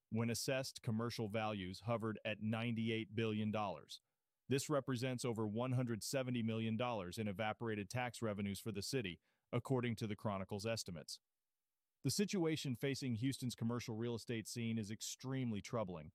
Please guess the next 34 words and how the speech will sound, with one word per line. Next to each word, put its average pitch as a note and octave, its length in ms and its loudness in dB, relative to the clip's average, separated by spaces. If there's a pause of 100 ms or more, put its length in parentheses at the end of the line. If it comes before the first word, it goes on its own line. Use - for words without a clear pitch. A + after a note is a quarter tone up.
(220)
explained A#2+ 560 0
Rice A#2 320 0
University A2+ 480 0
Public A2+ 380 -2
Policy G#2+ 420 -2
Fellow G2+ 320 -2
John A2 340 0
Smith A#2+ 400 -2
in A2 120 -2
an G#2+ 100 2
interview, A#2+ 360 2 (460)
"and E3+ 120 4
this G3+ 120 4
is F3+ 120 0
likely D#3+ 360 2
not C3 260 0
yet C3 200 0
rock B2+ 260 -2
bottom." C#3+ 380 0 (400)
Smith C#3 380 2
emphasized A#2 640 0
Houston's B2 360 -2
published B2+ 380 -2
property B2 340 -2
values G#2+ 420 0
essentially B2+ 600 -2
reflect A2 400 -2
market A2+ 320 -2
conditions G#2 440 0
from A2+ 140 -2
nearly A2 240 0
two - 160 -2
years A2+ 300 2
prior, G#2+ 400 -2